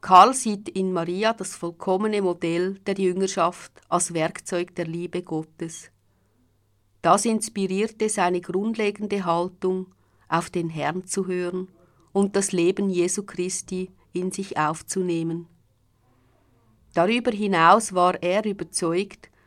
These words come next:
dass Maria dienen nichts anderes ist als Gott dienen. Denn Maria war und bleibt in ihrem vorbehaltlosen Fiat ganz Gott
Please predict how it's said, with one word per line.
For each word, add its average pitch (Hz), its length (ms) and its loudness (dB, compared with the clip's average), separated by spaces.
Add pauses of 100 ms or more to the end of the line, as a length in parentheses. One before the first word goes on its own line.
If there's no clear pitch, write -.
(140)
dass 208 180 -2
Maria 190 480 2
dienen 196 560 -6
nichts 214 400 -4
anderes 196 480 2
ist 196 360 -4 (140)
als - 320 -6
Gott 165 400 -6
dienen. 175 440 -6 (760)
Denn 185 160 4
Maria 180 640 2 (140)
war 160 300 0
und 190 220 -4
bleibt 151 560 -4 (100)
in 190 160 0
ihrem 196 360 0
vorbehaltlosen 185 1080 2
Fiat 202 640 0 (380)
ganz 185 340 0
Gott 175 220 -4